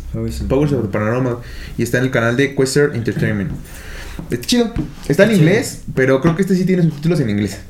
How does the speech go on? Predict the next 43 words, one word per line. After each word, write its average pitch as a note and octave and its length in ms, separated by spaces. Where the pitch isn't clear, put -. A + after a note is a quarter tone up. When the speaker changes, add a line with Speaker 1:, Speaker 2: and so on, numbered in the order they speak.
Speaker 1:
Ujú. B2 240
Speaker 2:
Al A2 140
menos, A#2 200
Speaker 1:
Bueno. C3 200
Speaker 2:
al A#2 120
menos. A#2+ 260
Speaker 1:
Está - 140
Speaker 2:
Está - 20
Speaker 1:
bien, G#3 100
Speaker 2:
chido, G#3+ 160
Speaker 1:
está - 20
bien. - 20
Speaker 2:
está F3 180
chido. G#3 260
Ahí D#3+ 180
saqué, E3+ 320
y C#3 320
la D3+ 80
neta F3 160
está, F#3+ 260
está G3 220
completo, G3+ 320
una, G3 160
una F3+ 220
horita F#3+ 260
y G3+ 80
está D#3 260
sabroso. C#3+ 440
Como C3+ 260
que C3 360
mucho D#3 180
de F3+ 60
lo E3 60
que D#3+ 80
platicamos D3 500
aquí, G#3 480
Speaker 1:
Ujú. A2 300
Speaker 2:
tal C#3 160
vez D3 180
les C#3 160
ayude C3 260
como A2 320
a F#2 220